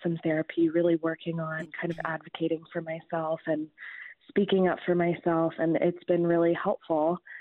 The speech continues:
Speaker 2: Okay.
Speaker 1: Um, but the one area of my life that I still really struggle with advocating for myself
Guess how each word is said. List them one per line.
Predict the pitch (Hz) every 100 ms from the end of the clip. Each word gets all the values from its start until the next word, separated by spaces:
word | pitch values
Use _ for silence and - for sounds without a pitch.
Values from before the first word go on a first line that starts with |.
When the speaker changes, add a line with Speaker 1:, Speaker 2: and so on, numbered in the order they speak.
| -
Speaker 2:
Okay. | 175
Speaker 1:
Um, | 165 175 165
but | 170 180
the | 185
one | 180 170 180
area | 185 175 170 170 160 156 -
of | 160
my | 165 165
life | 160 151 160 -
that | 160
I | 160 160 -
still | - 156 147 156 -
really | 165 156 160 -
struggle | 156 147 165 175 185 -
with | 170 156 -
advocating | 165 160 165 190 220 226 233 233
for | 240
myself | 247 240 254 262 285